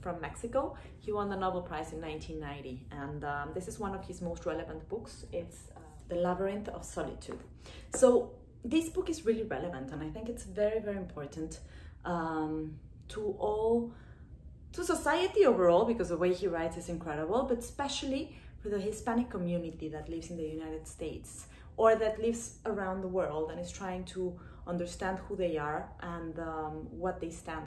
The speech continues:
for. Because there's something very particular about being a Latin in this country, which is all about contrasts. You know, we come from, from the mix between two continents. Uh, we're a mix between Europe and indigenous communities and indigenous groups,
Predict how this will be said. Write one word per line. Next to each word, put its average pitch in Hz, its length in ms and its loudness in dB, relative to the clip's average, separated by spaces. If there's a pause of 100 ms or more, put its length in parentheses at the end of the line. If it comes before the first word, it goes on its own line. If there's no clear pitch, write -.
(100)
for. 131 160 -10 (440)
Because 233 420 0 (320)
there's 254 140 0
something 330 320 0 (140)
very 247 260 8
particular 208 600 -2
about 175 480 0
being 180 240 0
a - 20 -4
Latin 156 360 -6
in 151 100 -8
this 147 160 -8
country, 143 400 -8
which 156 240 -4
is 185 100 -4
all 233 140 0
about 175 320 -2
contrasts. - 640 -10
You 170 60 -4
know, 170 120 -4
we 202 120 0
come 233 340 2
from, 226 320 -2 (440)
from 202 200 -2
the 190 80 0
mix 208 380 -4
between 180 400 -6
two 185 140 -4
continents. 175 880 -6
Uh, 160 360 -8
we're 175 200 -2
a 185 40 -2
mix 190 220 -6
between 170 340 -8
Europe 175 380 -2
and 165 100 -8
indigenous 165 460 -8
communities 160 720 -10
and 160 120 -8
indigenous 160 520 -8
groups, - 340 -4